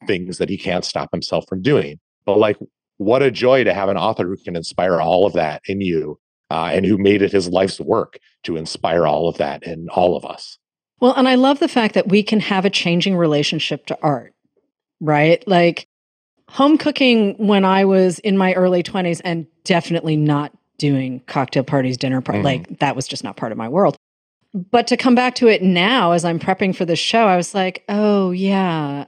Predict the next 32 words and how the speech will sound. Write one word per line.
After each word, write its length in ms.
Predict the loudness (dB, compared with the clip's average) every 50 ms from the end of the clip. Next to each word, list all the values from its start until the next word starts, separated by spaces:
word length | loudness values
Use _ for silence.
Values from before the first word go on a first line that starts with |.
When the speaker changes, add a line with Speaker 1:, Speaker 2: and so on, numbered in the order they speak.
| -4 -2
Speaker 2:
actually, 840 | -2 0 0 0 2 2 4 4 6 6 6 4 4 2 0 -4 _ _ _ _ _ _ _ _ _ -6
I 60 | -4 0
think 200 | 2 2 4 4
I 80 | 4 4
need 240 | 4 4 4 2 0
to 100 | -4 -8
dog 420 | -8 _ 0 2 4 4 4 4
ear 220 | 4 2 2 2 0
this 260 | -2 -4 -6 -4 -4
recipe 480 | -4 -4 -4 -4 -8 -8 -4 -4 -4
because 380 | -2 -4 -4 -2 -2 -4 -4 -6 -4 -2
I 100 | 0 2
am 140 | 2 2
Speaker 1:
Mm-hmm. 40 | 0 0
Speaker 2:
gonna 200 | 0 0 0 0
road 260 | 0 -2 -2 -2 -6
test 320 | -6 -6 -6 -6 -6 -10 -14
it 200 | -14 -16 -16 _ _ _ _ _ _ _ _ _ _ _ _ _ _ _ _ _ _ _ -6
now." 220 | -4 -4 -4 -4 -8
Speaker 1:
A 60 | -10
fun 240 | -4 -2 -2 -2 0
thing 180 | 0 0 2 2
about 300 | 2 4 4 4 2 2
Speaker 2:
<laughs> 20 |
Speaker 1:
writing 280 | 2 0 0 0 0 -2
a 80 | -2
novel 440 | -2 -4 -4 -2 0 2 4 4 2
that 220 | 2 -2 -4 -6
leaps 520 | -8 -10 -10 -10 -8 -8 -10 -10 -10 -14 _ _ _ _ _ _ _ _ _ _ -6 -4
a 80 | -4
decade 480 | -2 -2 -4 -2 -4 -6 -8 -8 -10 -6
plus 520 | 0 0 2 2 2 -2 -4 -12 -14 -16